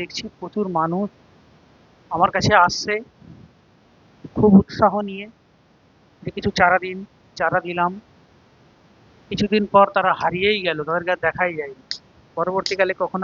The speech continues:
আমি নিজে একবার খোঁজ করলাম, "কি গো, গাছ কেমন আছে?" বলে, "দাদা, আর কি বলবো, সময়ের অভাবে পারিনি, আর একদমই পাচ্ছি না। আপনারা তো বলে দেন, কিন্তু ক্লিয়ার কিছু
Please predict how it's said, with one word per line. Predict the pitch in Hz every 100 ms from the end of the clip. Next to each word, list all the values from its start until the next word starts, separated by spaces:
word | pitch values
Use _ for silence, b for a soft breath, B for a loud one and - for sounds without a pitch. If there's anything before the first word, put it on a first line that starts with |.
| 180
আমি | 185
নিজে | 180 180
একবার | 175 180 -
খোঁজ | 190 -
করলাম, | 190 175 170 -
"কি | 202
গো, | 190 160 _ _ _ _ - 170
গাছ | 165 -
কেমন | 190 180 180
আছে?" | 170 160 147 _ _ _ _ _ -
বলে, | 170 170 165
"দাদা, | 165 175 165
আর | 175 _
কি | - 165
বলবো, | 170 208 196 _ _ _
সময়ের | 156 147 165 170
অভাবে | 151 175 180
পারিনি, | 151 156 180 214 127 _ _ _ _ _ 165
আর |
একদমই | 165 156 156 175 214 175
পাচ্ছি | 160 - 196
না। | 196 151 _ - _ _ -
আপনারা | - 160 170 165
তো | 180 156
বলে | 160 170 185
দেন, | 202 190 135
কিন্তু | 160 156 160
ক্লিয়ার | - 156 170 175 180 _ _ -
কিছু | 175